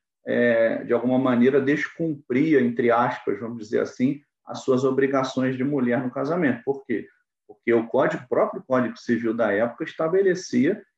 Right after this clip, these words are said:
né, uma série de obrigações conjugais, né, principalmente pra mulher, muito mais pra mulher do que pro homem. Essa diferença era clara, né? É, havia o que se chamava na doutrina e na jurisprudência na época do débito conjugal, né?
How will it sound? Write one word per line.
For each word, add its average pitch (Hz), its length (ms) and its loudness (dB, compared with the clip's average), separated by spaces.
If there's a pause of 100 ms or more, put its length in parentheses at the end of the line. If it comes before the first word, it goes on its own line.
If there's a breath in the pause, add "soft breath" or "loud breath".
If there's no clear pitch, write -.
(160)
né, 156 260 0
uma 127 180 -2
série 160 340 2
de 196 100 -6
obrigações 277 840 -2
conjugais, 117 800 0
né, 110 220 -2
principalmente 123 720 -4
pra 196 140 -4
mulher, 220 280 0
muito 120 200 -6
mais 120 220 -8
pra - 140 -6
mulher 120 300 -4
do 120 80 -8
que 143 120 -8
pro 208 200 -6
homem. 131 180 0
Essa 113 180 -4
diferença 120 540 -2
era 117 160 2
clara, 101 500 -6
né? 117 280 -6 (540)
É, 101 240 0
havia 147 500 2
o 131 80 0
que - 120 -16
se - 160 -14
chamava 113 480 -2
na 113 120 -2
doutrina 110 640 -2
e 107 60 -4
na 107 120 -4
jurisprudência 110 460 -10
na 104 160 -4
época 120 300 -4
do 165 220 -2
débito 123 520 0
conjugal, 107 720 -4
né? 110 220 -4